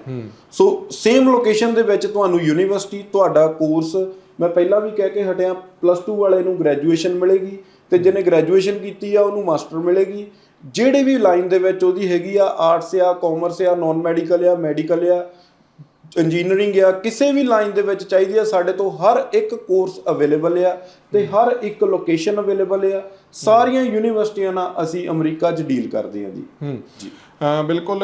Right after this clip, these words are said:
Speaker 1: ਯੂ ਐਸ ਏ ਦੀ ਆਪਾਂ ਗੱਲ ਕਰ ਰਹੇ ਹਾਂ। ਬਹੁਤ ਸਾਰੇ ਸਟੂਡੈਂਟ ਨੇ ਜੋ ਯੂ ਐਸ ਏ ਜਾਣਾ ਚਾਹੁੰਦੇ ਆ, ਸਹੀ ਰਸਤੇ ਦੀ ਤਲਾਸ਼ ਵਿੱਚ ਹੋਣਗੇ। ਬਹੁਤ ਸਾਰਿਆਂ ਨੇ ਦੀ ਸਟੱਡੀ ਦੇ ਵਿੱਚ ਗੈਪ ਪੈ ਚੁੱਕਾ ਹੈ ਜਾਂ ਤੁਸੀਂ ਕਿਸੇ ਤਰੀਕੇ ਦੇ ਨਾਲ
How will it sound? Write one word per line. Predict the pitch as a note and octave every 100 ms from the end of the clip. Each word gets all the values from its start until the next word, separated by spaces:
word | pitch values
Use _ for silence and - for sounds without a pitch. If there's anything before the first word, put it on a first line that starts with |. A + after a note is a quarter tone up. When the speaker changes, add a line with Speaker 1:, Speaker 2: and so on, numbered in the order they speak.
| G3+
Speaker 1:
ਯੂ | F#3 D3+ D#3+
ਐਸ | D#3+
ਏ | F3
ਦੀ | F3
ਆਪਾਂ | E3+ F3
ਗੱਲ | D3+ C#3+
ਕਰ | D3 D3+
ਰਹੇ | D3+ D#3+
ਹਾਂ। | E3+
ਬਹੁਤ | D3 D#3
ਸਾਰੇ | D#3 D#3+
ਸਟੂਡੈਂਟ | D#3+ - C#3+ D#3 D#3
ਨੇ | D3+ D#3+
ਜੋ | D#3+
ਯੂ | D#3 C#3 C#3+
ਐਸ | C#3+ D3+
ਏ |
ਜਾਣਾ | C#3+ C3+ C#3
ਚਾਹੁੰਦੇ | C#3+ C#3+ D3+ C#3+
ਆ, | C#3+
ਸਹੀ | C#3+ D3 D3+
ਰਸਤੇ | D#3 - D#3
ਦੀ | D3
ਤਲਾਸ਼ | D3+ D3 C#3+ C3+
ਵਿੱਚ | D3+ C#3
ਹੋਣਗੇ। | C#3 D#3 D3 D3
ਬਹੁਤ | C#3+ D3
ਸਾਰਿਆਂ | D3+ D3 D3
ਨੇ | D3+ D3+ - - - -
ਦੀ | D3
ਸਟੱਡੀ | D#3 E3 D#3+
ਦੇ | E3
ਵਿੱਚ | E3+ E3+ C#3+
ਗੈਪ | C#3+ C#3+
ਪੈ | D#3+
ਚੁੱਕਾ | D3+ D3 -
ਹੈ | D#3 D#3
ਜਾਂ | D3 D3
ਤੁਸੀਂ | D3+ - E3 E3
ਕਿਸੇ | E3 D#3+ F3+
ਤਰੀਕੇ | E3 D#3 -
ਦੇ | D#3+
ਨਾਲ | D#3 D3+ D3+